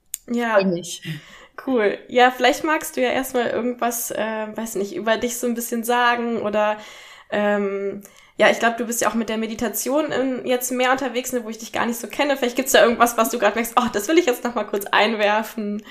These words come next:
Speaker 2: Mhm.
Speaker 1: Genau, dann ist jetzt der <laughs> Raum für.
Speaker 2: Genau, also ja, wir kennen uns ja, wie du gesagt hast, von der Yogalehrerausbildung, Yogalehrerinnenausbildung und, äh, das ist auch, ja, nach wie vor mein großes Feld. Also ich bilde aus, schon, äh, ja, jetzt auch schon seit sieben Jahren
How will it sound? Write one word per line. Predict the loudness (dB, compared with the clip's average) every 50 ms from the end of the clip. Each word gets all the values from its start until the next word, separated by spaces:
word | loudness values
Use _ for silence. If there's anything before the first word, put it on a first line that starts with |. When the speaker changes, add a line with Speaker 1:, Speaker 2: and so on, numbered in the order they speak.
| -14 -8
Speaker 2:
Mhm. | -4 -2 -2 -2 0 0
Speaker 1:
Genau, | 4 4 4 4 4
dann | 6 6 6 6 4 0
ist | -2 -2
jetzt | -2 -2 -2 0 2
der | 2
<laughs> | 4 4 4 6
Raum | 6 6 6 4 4 -2
für. | -6 -6 -4 -4 -2 -2 -4 -6 -6 -6 -6 -6 -8 -10 -14 _ _ _ _ _
Speaker 2:
Genau, | 4 4 6 6 8 8 10 10 10 10 10 8 8
also | 6 4 4 4 4 2 2 0 2
ja, | 4 6 6 6 4
wir | 2
kennen | 2 2 4 6 6
uns | 6 6
ja, | 6 4 4
wie | 2
du | 0
gesagt | 0 2 4 6 6 4 4 2
hast, | 0 0 0
von | 0 2 2
der | 4 4
Yogalehrerausbildung, | 4 4 6 6 6 6 6 6 4 6 4 4 2 2 0 0 2 4 6 8 8 8 6
Yogalehrerinnenausbildung | 6 4 0 -2 0 2 2 2 4 4 2 2 2 2 4 4 4 4 4 2 2 2 4 4 4 2 2 0 -2 -4 -2
und, | 0 2 4 4 4 4 4 2 2 0 0 -2 -4 -4 -2
äh, | 0 0 2 0 0 0
das | -2 -2 -2
ist | -6 -10 -6 -2
auch, | 0 0 0 -2 -6 -12 -18 -14
ja, | -12 -10 -8 -6 -4 -4
nach | -6 -6 -8 -10
wie | -14
vor | -4 -2 -2
mein | 0 0 0 -2
großes | -2 -4 -4 -4 -4 -6 -8 -10 0
Feld. | 2 6 6 6 6 6
Also | 4 0 -2
ich | -6 -6 -4
bilde | -2 -2 -2 2 6
aus, | 6 8 8 6 4 2 -4
schon, | -6 -6 -6 -6 -8 -6 -6
äh, | -6 -6 -6 -8
ja, | -8 -8 -8
jetzt | -10 -10 -8 -6 -6
auch | -6 -6
schon | -6 -6 -2
seit | -2 -2 -4 -4
sieben | -4 -4 -2 -2 0
Jahren | 2 4 6 6 6 6 4 2 0 -2 -4